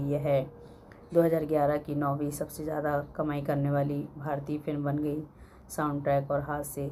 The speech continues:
सत्तावनवें फिल्म फेयर पुरस्कारों में मेरे ब्रदर की दुल्हन को दो नामांकन मिले, सर्वश्रेष्ठ अभिनेत्री कैफ और सर्वश्रेष्ठ संगीत निर्देशक सोहेल सेन। कथानक, लंदन में अपनी प्रेमिका प्याली पटेल ने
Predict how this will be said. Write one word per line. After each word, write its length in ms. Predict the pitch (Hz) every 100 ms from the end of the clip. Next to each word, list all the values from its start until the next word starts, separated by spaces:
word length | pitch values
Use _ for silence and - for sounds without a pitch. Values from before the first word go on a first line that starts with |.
| -
सत्तावनवें 840 | - 143 143 143 147 147 147 151
फिल्म 240 | - 156 151
फेयर 200 | 151 143
पुरस्कारों 540 | 143 143 - 143 151
में 260 | 147 143 143 - - - - 165
मेरे 220 | 156 156
ब्रदर 340 | 147 143 151
की 140 | 156 139
दुल्हन 320 | 143 151 151
को 120 | 143 135 135 -
दो 120 | 151 151
नामांकन 500 | 143 143 143 151 147
मिले, 300 | 143 143 147 143
सर्वश्रेष्ठ 640 | - 151 147 160 151 - 156
अभिनेत्री 640 | 143 151 143 139 143 143 - -
कैफ 400 | 143 147 - -
और 140 | 151
सर्वश्रेष्ठ 540 | 156 143 147 147 143
संगीत 400 | - 143 139 151
निर्देशक 500 | 151 147 143 143 143
सोहेल 340 | 143 139 147 147
सेन। 300 | 156 143 139 - - - - - - - -
कथानक, 640 | - 147 151 151 147 147 -
लंदन 340 | 156 147 156 160
में 280 | 156 147 143
अपनी 240 | 147 160 147
प्रेमिका 520 | 143 143 143 147 143 147 151
प्याली 300 | 143 143 151
पटेल 440 | - 139 143 143
ने 180 | 147